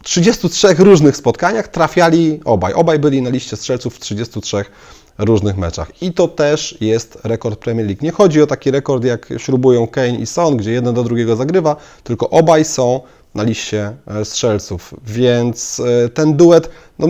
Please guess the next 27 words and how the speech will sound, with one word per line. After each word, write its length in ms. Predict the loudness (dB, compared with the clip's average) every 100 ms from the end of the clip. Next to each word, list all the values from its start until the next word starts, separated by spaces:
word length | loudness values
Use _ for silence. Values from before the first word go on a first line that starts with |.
| -2
dużo 400 | -2 4 4 4
się 100 | 2
mówiło 280 | 2 4 4
o 20 |
Firmino. 380 | 4 2 2 0
Firmino 340 | 0 0 -2
grał 160 | -2 -2
troszeczkę 380 | -2 -6 -6 -4
w 60 |
inny, 340 | -2 0 0 -2 -8 -20 _ -10
e, 120 | -8
sposób. 400 | -2 0 0 -2
Często 320 | -6 -6 -6
tyłem 300 | -4 -2 0
do 120 | 0 -2
bramki, 440 | 0 0 -2 -4
robił 260 | -4 -4 -4
im 160 | -2
miejsce, 580 | 0 0 0 -2 -6 -6
no, 100 | -6
był 200 | -2 0
nieodzowny 640 | 0 0 0 2 2 2 -2
dlatego, 380 | -4 -4 -2
żeby 200 | -2 -2
ten 180 | -4 -6
tercet 360 | -6 -6 -6 -8
funkcjonował 600 | -8 -8 -6 -4 -2 -2